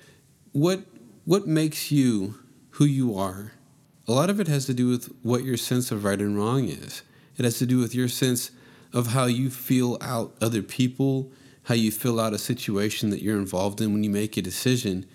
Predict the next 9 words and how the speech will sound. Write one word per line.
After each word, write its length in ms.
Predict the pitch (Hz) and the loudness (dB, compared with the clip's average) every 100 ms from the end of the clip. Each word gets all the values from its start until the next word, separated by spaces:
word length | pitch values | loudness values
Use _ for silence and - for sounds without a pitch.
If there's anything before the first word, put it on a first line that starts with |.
| - - - - | -20 -20 -20 -4
and 180 | 113 110 | 0 2
if 140 | 107 | 0
you're 80 | 113 | 0
making 380 | 110 127 127 113 | 0 0 0 0
the 100 | 107 | 0
right 280 | 107 160 165 | -2 -2 -4
decision 640 | 92 - 101 - 98 98 - - - - | -6 -2 -2 -2 -6 -6 -10 -20 -20 -4
based 360 | 110 117 113 - | 0 0 0 -2
on 380 | 110 107 104 | 0 0 -2